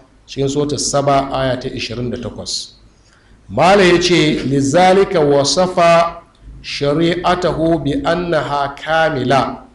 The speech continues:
To da wannan bayanai ne Allah Maɗaukin Sarki ya siffanta shiriyan ko shari'an da Alkur'ani ke ɗauke da shi da cewa shari'a ce, shari'a ce cikakka.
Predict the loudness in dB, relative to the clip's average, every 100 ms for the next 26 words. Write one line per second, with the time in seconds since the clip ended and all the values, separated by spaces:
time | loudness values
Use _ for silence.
0 | _ _ -2 2 4 4 4 2 2 4
1 | 6 6 4 4 4 4 2 -2 -4 -4
2 | -2 2 4 4 2 2 0 0 -4 -4
3 | -2 -4 -4 -2 -2 -2 -2 -4 -4 -4
4 | -2 -2 -2 -2 -2 -4 -12 -20 _ _
5 | _ -10 -4 -2 2 2 0 -2 -8 -2
6 | 0 2 0 -2 -2 -2 -2 -4 -2 -2
7 | -2 -4 -6 -4 2 2 2 -4 -6 -6
8 | -4 -6 -4 -4 -4 -4 -2 -4 -6 -14
9 | -20 _ -8 -6 -4 -2 2 2 0 -4
10 | -4 0 2 2 0 -4 -4 -4 -4 -2
11 | 0 0 0 -2 -2 -6 -6 -8 -8 -10
12 | -6 -6 -6